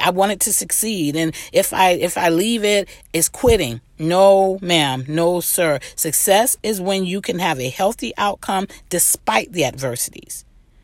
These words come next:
I hope this is making sense to you. Is it making sense?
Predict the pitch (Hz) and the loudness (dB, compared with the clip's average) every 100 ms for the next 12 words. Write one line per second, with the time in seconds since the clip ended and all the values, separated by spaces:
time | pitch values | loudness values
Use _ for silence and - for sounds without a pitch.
0 | _ _ 190 254 381 - 277 254 262 254 | _ _ -2 0 0 0 -2 0 0 0
1 | 240 233 269 226 - 170 143 - 440 480 | 0 0 0 0 -2 -4 -2 2 2 2
2 | 453 466 466 523 440 - | 0 0 0 -2 -4 -10